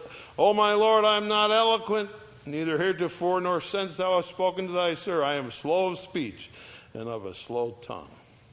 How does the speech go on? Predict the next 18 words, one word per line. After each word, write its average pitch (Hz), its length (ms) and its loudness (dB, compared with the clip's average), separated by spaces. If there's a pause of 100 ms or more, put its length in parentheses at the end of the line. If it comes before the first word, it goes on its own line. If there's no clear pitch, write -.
(640)
And 104 160 -14
so 113 320 -8
Mo-, 120 300 -10
Moses, 127 480 -6
when 117 280 -12 (200)
God 123 280 -4
says, 131 160 -8
"We've 120 160 -8
got 135 200 -2
work 156 240 0
for 151 100 -6
you 135 140 0
to 131 60 -4
do," 135 100 -2
he 131 60 -2
says, 127 200 -4 (320)
"Uh, 127 160 -6 (3000)
I 147 60 -4